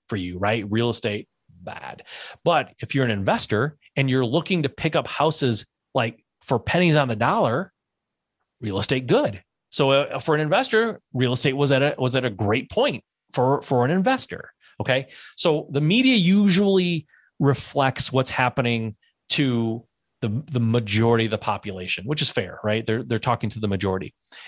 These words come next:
And for the majority of the population, right now, real estate's great. And that's true if you're selling your house. But if you wanna buy a house, it's not great. If you're an investor, it's a little bit tough to find deals right now. It's not impossible. Of course, they're out there,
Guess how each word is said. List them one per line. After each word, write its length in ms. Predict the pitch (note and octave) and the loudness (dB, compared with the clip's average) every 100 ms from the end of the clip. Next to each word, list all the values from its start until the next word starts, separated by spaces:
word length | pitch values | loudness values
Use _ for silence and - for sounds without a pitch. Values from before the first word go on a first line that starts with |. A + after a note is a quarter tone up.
| - | -4
And 120 | C#3 | -2
for 120 | E3 | 0
the 80 | D3+ | 0
majority 340 | C#3 C#3 A#3 | 2 2 2
of 60 | A#3+ | 0
the 80 | G3 | 0
population, 840 | E3+ D3+ D#3 G#3 B3 D#3 C#3 C#3+ _ _ _ _ - | 0 2 2 2 0 0 -2 -4 _ _ _ _ -2
right 160 | C3 C3 | -2 2
now, 320 | G#3+ B3+ G3+ | 2 4 2
real 180 | C#3+ D3+ | 4 2
estate's 300 | D3 D#3 - | 0 -4 -2
great. 260 | A#3 D3 | 0 0
And 80 | C3+ | -2
that's 140 | C#3+ - | -4 0
true 120 | A#3 | 0
if 120 | B2 | 0
you're 40 | |
selling 300 | A#2+ D3 C3+ | 0 0 0
your 80 | A#2 | -2
house. 460 | A#2+ C#3 - - - | -2 -2 -4 -8 -6
But 80 | A2+ | -6
if 80 | - | -2
you 60 | |
wanna 120 | G#2 F#2+ | -2 2
buy 180 | G#3 | 2
a 60 | C4 | 4
house, 200 | A#2 G2 | 2 0
it's 120 | G#2+ | -2
not 160 | G2+ F#2+ | -4 -2
great. 260 | G2 A#2+ A2 | -2 -2 -2
If 140 | - | -2
you're 80 | B2+ | 0
an 40 | |
investor, 460 | G#2+ G2+ G3+ - A2+ | 0 0 0 0 0
it's 100 | - | 2
a 60 | |
little 160 | C#3+ B3+ | 0 0
bit 140 | C#3 | -2
tough 260 | - G3 - | -2 -2 -4
to 80 | - | -4
find 240 | B2 A2 | -2 0
deals 240 | G#2 G#3 A#2+ | 0 0 0
right 160 | G#2 | -4
now. 220 | F#2+ - - | -8 -10 -8
It's 120 | - | -6
not 80 | G2+ | -4
impossible. 520 | - - G2+ G#2 D#3 | -4 -4 -4 -4 -4
Of 100 | - | -2
course, 200 | B2 A#2 | -2 0
they're 100 | A2 | 2
out 140 | C#3+ | 0
there, 180 | G#2 | -2